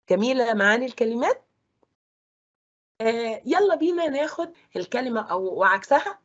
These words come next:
أو الكلمة وإيه؟ ومضادها. تهوى قلنا تحب، عكسها تكره. جميل، قبيح. يقف، يجلس. تستمر، تتوقف. طويل،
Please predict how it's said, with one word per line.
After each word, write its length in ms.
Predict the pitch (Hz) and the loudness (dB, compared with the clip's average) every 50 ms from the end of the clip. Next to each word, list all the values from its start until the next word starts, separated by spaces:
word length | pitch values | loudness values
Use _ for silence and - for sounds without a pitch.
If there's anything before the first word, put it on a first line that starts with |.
| _ | _
أو 120 | 190 196 196 | -2 -2 -2
الكلمة 420 | 196 190 - 226 240 254 233 220 | -2 -6 -6 -6 -6 -4 -4 -2
وإيه؟ 320 | 208 202 - 202 233 226 - _ - - _ _ - | -2 -2 -2 -4 -6 -8 -10 _ -20 -20 _ _ 0
ومضادها. 640 | 254 254 226 208 - 160 156 147 - 156 - - _ _ _ _ _ _ _ _ _ _ | 0 0 0 -4 -6 -8 -10 -10 -12 -14 -14 -14 _ _ _ _ _ _ _ _ _ _
تهوى 380 | - 415 415 - 381 349 349 370 349 - - - | 0 0 2 2 2 4 4 2 2 -2 -8 -12
قلنا 280 | 226 247 240 226 214 | -12 -12 -10 -12 -14
تحب، 500 | 214 - 190 - - 254 269 226 208 - | -14 -16 -18 -12 -6 -6 -6 -6 -8 -12
عكسها 540 | 190 185 - - - - 262 262 285 277 - _ - | -12 -12 -12 -14 -12 -10 -10 -10 -10 -12 -14 _ -14
تكره. 460 | - - - - 294 220 - - - _ _ _ _ _ _ _ _ - | -14 -8 -2 0 0 0 0 -2 -12 _ _ _ _ _ _ _ _ 0
جميل، 460 | 262 262 269 302 349 330 - - _ | 0 2 2 2 0 -2 -4 -8 _
قبيح. 640 | - 285 285 381 453 494 466 392 - - - - _ _ _ _ _ _ _ _ | 0 2 2 2 2 2 0 0 0 -4 -12 -18 _ _ _ _ _ _ _ _
يقف، 420 | 302 302 302 302 277 - _ _ 269 | 4 4 4 0 -4 -4 _ _ 0
يجلس. 500 | 311 349 349 311 - 214 175 - _ _ _ _ _ _ _ | 0 0 0 -4 -10 -12 -12 -14 _ _ _ _ _ _ _
تستمر، 540 | - 233 226 - - 233 240 262 277 277 269 _ _ | -12 -12 -10 -8 -8 -8 -4 -2 -2 -4 -4 _ _
تتوقف. 680 | - 214 214 - 214 226 277 349 359 - - 214 - _ _ _ _ _ _ _ _ | -8 -8 -6 -6 0 2 2 0 0 -2 -8 -8 -8 _ _ _ _ _ _ _ _
طويل، 500 | - 226 220 240 262 269 269 262 233 226 | -6 -6 -4 -4 -4 -6 -6 -8 -12 -16